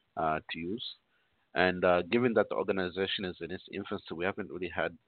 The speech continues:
an opportunity to do more collaborative activities, but we definitely do have those, uh, in the pipeline.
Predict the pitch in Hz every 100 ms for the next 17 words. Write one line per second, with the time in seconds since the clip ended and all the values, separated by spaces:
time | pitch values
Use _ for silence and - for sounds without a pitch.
0 | _ 87 87 92 - 95 85 _ 82 78
1 | 92 87 87 87 - 87 87 90 - 95
2 | 85 - - - 98 104 117 123 - _
3 | _ _ _ _ _ 87 85 85 90 87
4 | 90 85 - 87 92 80 - 85 85 -
5 | 55 76 - _ - - 76 - 78 82
6 | 90